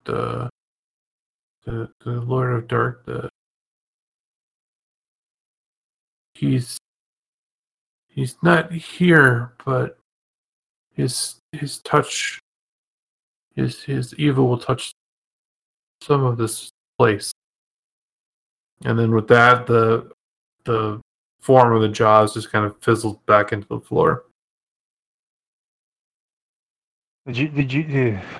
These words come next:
Speaker 2: uh, did you guys get that? I turn around and look behind the rest of the group hiding in the room behind me. <sighs>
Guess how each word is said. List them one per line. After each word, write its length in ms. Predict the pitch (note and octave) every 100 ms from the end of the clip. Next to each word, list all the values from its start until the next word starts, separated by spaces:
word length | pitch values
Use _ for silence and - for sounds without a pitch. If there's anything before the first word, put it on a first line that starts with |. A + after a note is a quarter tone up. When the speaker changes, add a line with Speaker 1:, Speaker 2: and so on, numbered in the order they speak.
| _ -
Speaker 2:
uh, 220 | C3 - - _ _ _ _ _ _ _ _ _ _ _ _
did 120 | -
you 80 | F#3+
guys 320 | G#3 G#3 D3
get 180 | B2+ -
that? 260 | F#3 A3+ - _ _ _ -
I 60 |
turn 200 | - C3+
around 200 | B2+ B2+
and 80 | A2+
look 160 | A#2 -
behind 380 | A2 A2+ G#2+ -
the 80 | A#2
rest 200 | A2+ -
of 40 |
the 40 | A2+
group 220 | G#2+ G#2
hiding 340 | - A2 G#2+ G#2+
in 160 | G#2
the 280 | G#2 G2 F2 -
room 200 | G#2+ A2
behind 320 | G#2 F2+ G#2 G2
me. 160 | F#2
<sighs> 40 | -